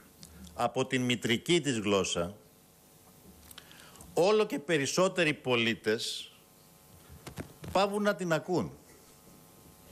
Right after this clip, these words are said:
Όμως, φίλες και φίλοι, η δύσκολη κατάσταση στην οποία έχει περιέλθει η Ευρώπη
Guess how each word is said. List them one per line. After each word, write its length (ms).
Όμως, 320
φίλες 240
και 140
φίλοι, 600
η 140
δύσκολη 540
κατάσταση 640
στην 160
οποία 260
έχει 180
περιέλθει 520
η 40
Ευρώπη 560